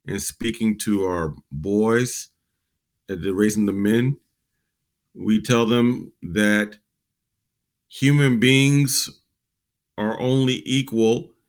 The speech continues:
in two things. And this is what I taught my teacher, in al-insaniya, in their basic humanity, and in al-thawab wal-iqab,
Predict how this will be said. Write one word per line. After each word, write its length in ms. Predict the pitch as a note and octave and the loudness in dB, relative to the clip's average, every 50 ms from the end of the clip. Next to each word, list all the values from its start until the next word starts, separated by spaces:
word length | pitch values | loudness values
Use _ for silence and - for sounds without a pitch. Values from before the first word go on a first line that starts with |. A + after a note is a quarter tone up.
| _ _ _ | _ _ _
in 200 | - A2+ G#2+ G#2 - | -2 -2 -2 -2 0
two 240 | - D3+ D3 C#3+ | 2 2 2 2
things. 680 | C#3 C#3 D3 C#3+ C#3 B2 A2 F#2 D#2+ D2 C#2 - - - - | 2 2 2 4 4 4 2 0 -4 -6 -8 -10 -12 -12 -8
And 80 | - | -6
this 80 | G#2+ G#2+ | -6 -4
is 60 | - | -2
what 140 | A#2 A2 G#2 | -2 -2 -2
I 40 | G#2+ | -4
taught 180 | - A#2+ - | -6 -6 -4
my 220 | A2+ A2 G#2+ G#2+ G#2 | -4 -2 -2 -2 -4
teacher, 560 | G#2 - A#2 A2 G#2+ - - D#2+ C#2+ - _ _ _ _ _ _ _ _ _ _ _ _ - | -4 -4 -4 -6 -6 -6 -10 -12 -12 -14 _ _ _ _ _ _ _ _ _ _ _ _ -4
in 400 | G#2+ A2+ A2+ A#2 A2+ A2+ - - _ _ - | 0 0 2 2 0 -2 -6 -10 _ _ -6
al-insaniya, 1000 | A#2+ A#2+ - C#3+ C3+ C3 - - - C3 A#2+ A#2+ C3+ C#3+ C3+ A#2 F2 D2 B1 C#2 - _ _ _ _ _ _ _ _ _ _ _ - | -6 -4 -2 0 0 0 0 0 2 2 4 4 6 6 6 4 4 0 -4 -10 -16 _ _ _ _ _ _ _ _ _ _ _ -2
in 200 | B2+ C3 C#3 C3+ | 0 2 4 4
their 160 | C3 B2+ B2+ | 4 2 2
basic 440 | A2 F2+ B2+ C3+ C3+ C3+ - B2 - | 2 2 2 2 2 2 0 -4 -6
humanity, 840 | - A#2 A#2 A2 A2+ A#2+ B2 B2+ C3+ C#3+ C#3 D3+ D#3+ F#3+ - - - _ _ _ _ _ _ _ _ _ _ _ _ | -4 -2 0 0 0 0 2 2 2 2 2 0 0 -2 -4 -8 -12 _ _ _ _ _ _ _ _ _ _ _ _
and 480 | A#2 B2 B2+ C3 C#3 C#3 C#3+ D3 D3 C#3 | -2 0 2 2 4 2 2 2 0 -2
in 520 | - - C3+ C3+ C#3 C#3+ D3 D3 D3+ D3+ - _ _ _ - | -2 -2 -2 0 0 0 0 -2 -4 -6 -8 _ _ _ -6
al-thawab 1040 | - A#2+ - - - - A#2+ A2+ A2+ A#2 B2 B2+ C3+ C#3 C#3+ D#3 D#3 D3+ C#3+ D3 C#3+ - _ _ _ _ _ _ _ _ - | -4 -4 -4 -6 -4 -2 0 0 2 2 0 0 2 2 2 2 0 0 -2 -4 -8 -10 _ _ _ _ _ _ _ _ -4
wal-iqab, 880 | A2 B2 C3+ A#2+ G#2 B2+ - - D3+ D3+ C#3+ C3 G#2+ D#2 A#1 - - | -2 0 0 0 -2 -4 -4 -2 0 0 0 0 -2 -4 -8 -12 -16